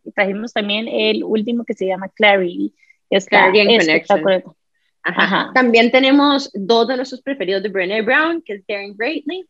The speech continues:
Speaker 1: Que
Speaker 2: y
Speaker 1: la
Speaker 2: Rising
Speaker 1: amamos
Speaker 2: Strong.
Speaker 1: también.
Speaker 2: Rising Strong es de los mejores libros que ella tiene, en mi opinión.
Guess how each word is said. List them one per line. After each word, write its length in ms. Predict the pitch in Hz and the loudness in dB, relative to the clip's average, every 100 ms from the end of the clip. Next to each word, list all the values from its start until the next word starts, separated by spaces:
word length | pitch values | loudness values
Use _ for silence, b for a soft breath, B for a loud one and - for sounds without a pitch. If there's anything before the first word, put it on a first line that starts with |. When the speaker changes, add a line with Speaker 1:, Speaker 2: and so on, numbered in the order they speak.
| - | -2
Speaker 1:
Que 140 | - | 4
Speaker 2:
y 20 | 208 | 6
Speaker 1:
la 160 | 185 | 6
Speaker 2:
Rising 100 | 175 | 6
Speaker 1:
amamos 280 | 185 208 254 | 6 4 0
Speaker 2:
Strong. 160 | - 240 | 0 2
Speaker 1:
también. 440 | 240 302 311 269 _ - | 4 4 2 -2 _ 2
Speaker 2:
Rising 380 | 208 202 262 262 | 4 4 4 -2
Strong 280 | - 233 | -2 0
es 80 | 226 | 2
de 80 | 240 | 2
los 120 | 226 | 0
mejores 480 | 175 190 170 170 196 | 0 -2 -4 -4 -8
libros 360 | - 214 202 214 | -6 -4 -4 -6
que 100 | 175 | -8
ella 120 | 175 | -6
tiene, 280 | - 226 247 | -2 -2 0
en 80 | 226 | -2
mi 60 | 170 | -4
opinión. 500 | 160 175 226 302 | -4 -2 0 -2